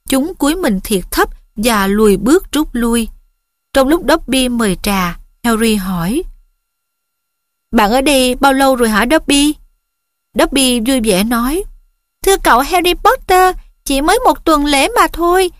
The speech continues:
Thưa cậu, Dobby đã đến gặp giáo sư Dumbledore. Cậu hiểu không, một gia tinh bị đuổi việc rồi thì rất khó mà kiếm được một chỗ làm mới. Thiệt tình là khó lắm, thưa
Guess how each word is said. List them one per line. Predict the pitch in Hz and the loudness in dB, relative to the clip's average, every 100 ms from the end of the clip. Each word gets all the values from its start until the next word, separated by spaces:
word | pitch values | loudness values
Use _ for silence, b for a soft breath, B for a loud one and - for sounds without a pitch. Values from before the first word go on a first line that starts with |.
| _ _ _ | _ _ _
Thưa | - 381 | 0 0
cậu, | - 269 240 302 b - | 4 4 4 0 b -2
Dobby | 359 427 339 320 | -2 2 2 2
đã | 277 | 0
đến | 269 349 427 | 0 -2 -2
gặp | 302 220 | -2 0
giáo | 302 427 | 0 0
sư | 359 339 | 0 0
Dumbledore. | 330 339 339 339 330 330 339 - b b _ | 0 0 0 2 4 4 2 -2 b b _
Cậu | - 277 | 0 2
hiểu | 294 285 440 | 2 2 0
không, | - 381 381 - _ | 2 2 2 -10 _
một | 277 269 | -2 0
gia | 240 320 | 2 0
tinh | - 330 302 | 0 0 0
bị | 254 | 0
đuổi | 240 240 370 | 2 2 2
việc | 302 269 - | 2 0 0
rồi | 285 277 269 b | 2 2 0 b
thì | - 262 | -4 0
rất | 330 415 | 0 0
khó | - 349 480 | 2 2 2
mà | 311 | -2
kiếm | - 440 | 0 0
được | 392 269 | 2 2
một | 233 262 - | 0 -2 0
chỗ | 262 | 2
làm | 403 403 269 247 | 4 2 2 0
mới. | 294 349 480 466 - _ _ | 2 2 2 0 -20 _ _
Thiệt | 320 285 | -2 -2
tình | - 294 277 | 0 0 2
là | 269 | 0
khó | 262 - 330 415 | 0 0 2 4
lắm, | 453 403 508 - | 4 2 0 -2
thưa | 392 | 0